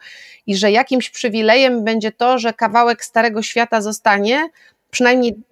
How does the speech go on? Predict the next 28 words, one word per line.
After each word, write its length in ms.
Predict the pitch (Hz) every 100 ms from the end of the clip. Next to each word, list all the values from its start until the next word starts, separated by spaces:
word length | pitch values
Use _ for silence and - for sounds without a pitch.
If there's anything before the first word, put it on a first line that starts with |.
| -
no, 340 | 196 220 -
dla 200 | 190 220
części 400 | 262 247 - 226
ludzi 440 | 208 208 220 262
i 40 | 220
że 140 | 220
oni 400 | 220 262 254 247
w 100 | -
tym 160 | - 240
starym 360 | - 254 254 226
świecie 340 | - 247 247
będą 240 | 226 226
mogli 280 | 233 220 233
czuć 200 | - 226
się 140 | - 233
jak 160 | -
ludzie. 260 | 208 156 135
Natomiast 420 | 151 214 214 - - - - -
w 140 | 175
zasadzie 380 | 202 220 254 247
z 40 | 202
drugiej 220 | 208 214
strony 240 | 233 220
możesz 300 | 208 208 208
na 120 | 214
sobie 220 | 202 202 202
powiedzieć, 520 | 220 202 190 226 202
że, 380 | 214 214 214